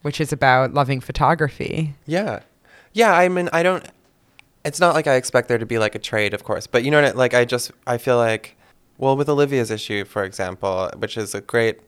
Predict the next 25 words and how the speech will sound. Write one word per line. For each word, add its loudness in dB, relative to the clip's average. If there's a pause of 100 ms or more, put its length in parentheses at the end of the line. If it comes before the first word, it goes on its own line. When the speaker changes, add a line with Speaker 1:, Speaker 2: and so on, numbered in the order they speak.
(200)
Speaker 2:
this -10
is, -4
like, -2
a, -10 (140)
the -8
magazine -4
working, -6
was, -6
I -2
thought, -10
was, -6
like, -4 (420)
I 0
went 0 (380)
to -8
do -6
guest -2
critiques -10
at -2
risd -6
for -8
the -6
junior -6
students -6 (340)
and -6